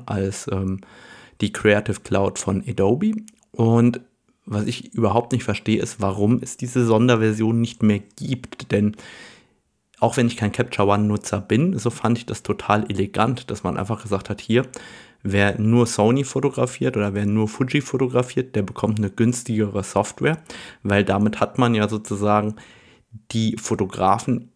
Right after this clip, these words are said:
in das Ökosystem Capture One geholt. Und wenn die irgendwann mal eine Drohne gekauft haben oder ein iPhone-Foto bearbeiten wollten oder auch mal, keine Ahnung, sich ein paar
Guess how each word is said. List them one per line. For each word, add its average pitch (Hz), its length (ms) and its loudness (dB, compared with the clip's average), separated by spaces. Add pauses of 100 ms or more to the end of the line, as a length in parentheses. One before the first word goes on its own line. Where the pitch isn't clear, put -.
(100)
in 131 420 4
das 107 260 -2
Ökosystem 107 840 2
Capture 101 400 0
One 104 220 0
geholt. 156 360 2 (380)
Und 147 260 -2
wenn 117 200 4
die 113 80 0
irgendwann 101 420 2
mal 101 140 0
eine 104 140 -4
Drohne 135 440 2
gekauft 120 520 2
haben 117 260 4
oder 101 300 -2
ein 101 280 -2
iPhone-Foto 120 720 0
bearbeiten 107 720 0
wollten 107 320 2
oder 101 300 0
auch 107 140 -4
mal, 101 200 0 (420)
keine 98 240 0
Ahnung, 107 280 4
sich 98 160 -8
ein 101 120 -2
paar 101 460 -2